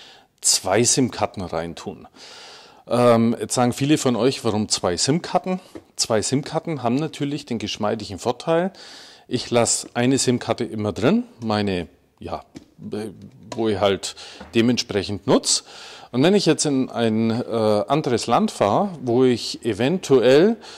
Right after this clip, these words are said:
äh, eben mir eine landestypische, äh, sim-Karte holen möchte, weil da die Daten oder das Datenvolumen günstiger ist oder wie auch immer, dann kann ich die hier reintun. Und somit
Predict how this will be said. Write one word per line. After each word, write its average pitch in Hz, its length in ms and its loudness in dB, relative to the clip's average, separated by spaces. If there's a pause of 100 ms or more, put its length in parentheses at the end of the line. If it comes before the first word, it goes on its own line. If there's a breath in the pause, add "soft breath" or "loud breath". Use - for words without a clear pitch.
(360 loud breath)
äh, 127 540 4 (200)
eben 123 380 2 (100)
mir 123 360 0
eine 110 340 -2 (160)
landestypische, 123 1500 -2
äh, 113 280 0
sim-Karte 117 600 -2
holen 113 240 0
möchte, 175 340 -6
weil 110 160 -6
da 110 160 0
die 104 140 -8
Daten 135 520 -2
oder 98 240 -10
das 104 200 -6
Datenvolumen 123 720 -4
günstiger 156 500 -4
ist 156 300 -6
oder 101 280 -6
wie 113 120 -4
auch 104 100 2
immer, 156 340 -2 (520 loud breath)
dann 151 260 0
kann 156 240 -2
ich - 300 -8
die - 100 -4
hier 175 320 2
reintun. 95 540 -6
Und 117 280 -6
somit 151 480 -2